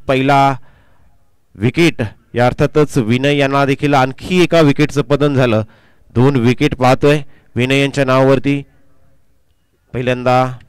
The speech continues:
abhi खातू आणि ata Swapnil म्हात्रे dekhil maghari परतताना दिसले. जरूर एक चौकार स्वप्नील म्हात्रे यांच्या बॅटमधून पाहायला मिळाला, परंतु दुसरा फटका मोठा मारण्याच्या नादात बॅटच्या टोकवरती चेंडू अदलला गेला आणि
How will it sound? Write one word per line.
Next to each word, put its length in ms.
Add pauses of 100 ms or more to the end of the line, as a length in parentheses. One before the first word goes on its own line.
(640)
abhi 240
खातू 260
आणि 180
ata 140
Swapnil 360
म्हात्रे 280
dekhil 240
maghari 320
परतताना 460
दिसले. 400 (520)
जरूर 340
एक 140 (100)
चौकार 520
स्वप्नील 340
म्हात्रे 240
यांच्या 200
बॅटमधून 480
पाहायला 300
मिळाला, 320
परंतु 440 (160)
दुसरा 300
फटका 260
मोठा 240
मारण्याच्या 420
नादात 440 (120)
बॅटच्या 320 (120)
टोकवरती 600
चेंडू 280
अदलला 360
गेला 340 (400)
आणि 400